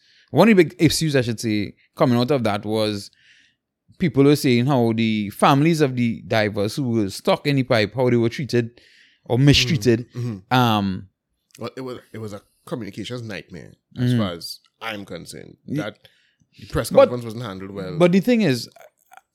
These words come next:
Speaker 1: I've, I've seen a lot of people when Paria put out their, um, their press release, a lot of people, I honestly didn't read it.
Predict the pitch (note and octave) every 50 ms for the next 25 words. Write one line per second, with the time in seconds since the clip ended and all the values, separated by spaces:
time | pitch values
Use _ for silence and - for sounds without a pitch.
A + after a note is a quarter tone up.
0 | _ _ - C3 C#3 D3+ D3 - - D3+ D3 C3+ - - A3+ A3+ A3 G#3 F#3+ F3
1 | E3 C#3+ E3+ E3 D3+ C3 C3 D3 D#3+ - F3 C3+ A2+ A2 A#2+ - D#3+ B2+ - A2+
2 | G#2+ A2+ A#2 A2+ A2+ A#2 A2 G2+ F#2 F2+ F2 D#2+ C#2 - - - _ _ _ -
3 | G#2 A2+ A2 G#2+ G#2+ G#2 G#2 G2 F#2 - - - _ _ _ _ _ _ _ _
4 | _ _ _ _ _ - - - F#3+ C3+ - - A#2 G#2+ G#2 G2 G2 - - _
5 | _ _ _ _ _ - A#2+ C3 D#3 D#3 G3 F3 A#2+ A#2 A#2+ C3+ A2+ - _ _
6 | _ _ - A#2 A#2+ - - A#2+ A#2+ A#2 G#2+ - C#3 A#2 A2 A2 F#2+ F#2 G2+ G#2
7 | G2+ F#2 - - - _